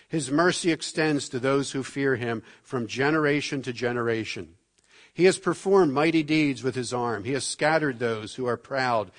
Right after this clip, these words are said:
in their inmost thoughts. He has brought down rulers from their thrones, but has lifted up the humble.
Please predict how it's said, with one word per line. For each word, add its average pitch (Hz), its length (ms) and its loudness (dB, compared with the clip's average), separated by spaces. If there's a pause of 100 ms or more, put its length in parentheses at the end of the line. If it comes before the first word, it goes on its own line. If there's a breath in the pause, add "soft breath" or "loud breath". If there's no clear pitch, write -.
(160 loud breath)
in 131 140 -4
their 123 140 0
inmost 131 560 -2
thoughts. 92 500 -8 (720 soft breath)
He - 80 -8
has 131 160 -2
brought 135 300 0
down 123 340 -2
rulers 165 400 0
from 143 240 -2
their 135 140 -2
thrones, 117 500 -4
but 113 140 -4
has 107 200 -8
lifted 160 520 -2
up 131 240 -4
the 117 100 -6
humble. 101 480 -10